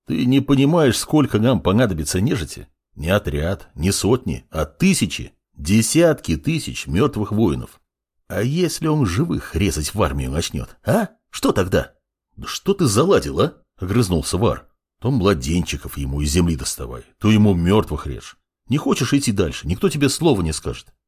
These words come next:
Воины спускались по пологой стороне горы, держась едва заметной тропы. А тот маг тем временем поддержал разговор с магом Гурт. Тот, что голову собачью показывал.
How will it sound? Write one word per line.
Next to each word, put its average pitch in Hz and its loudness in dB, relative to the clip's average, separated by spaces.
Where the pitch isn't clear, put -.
Воины 165 2
спускались 156 -2
по 120 0
пологой 98 2
стороне 85 -2
горы, 117 0
держась 123 0
едва 107 0
заметной 82 -2
тропы. 80 -6
А 104 -4
тот 120 0
маг 120 -2
тем 175 -2
временем 113 4
поддержал 92 0
разговор 82 -2
с - -6
магом 92 -2
Гурт. - -14
Тот, 98 -4
что 87 -4
голову 95 2
собачью 90 -2
показывал. 69 -6